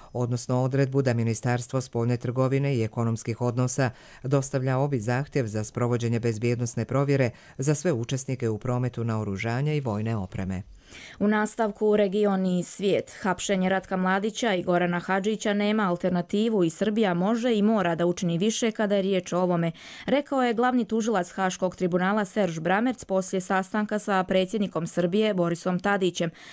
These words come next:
Speaker 2: Predsjednik Tadić obećao je da će Srbija nastaviti potragu za preostalim haškim optuženicima.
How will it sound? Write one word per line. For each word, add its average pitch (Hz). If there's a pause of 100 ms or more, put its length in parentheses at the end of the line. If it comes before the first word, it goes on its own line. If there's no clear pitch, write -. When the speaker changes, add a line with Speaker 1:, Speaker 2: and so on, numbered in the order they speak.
(240)
Speaker 2:
Predsjednik 190
Tadić 175
obećao 190
je 247
da 240
će 233
Srbija 226
nastaviti 214
potragu 202
za 190
preostalim 196
haškim 170
optuženicima. 180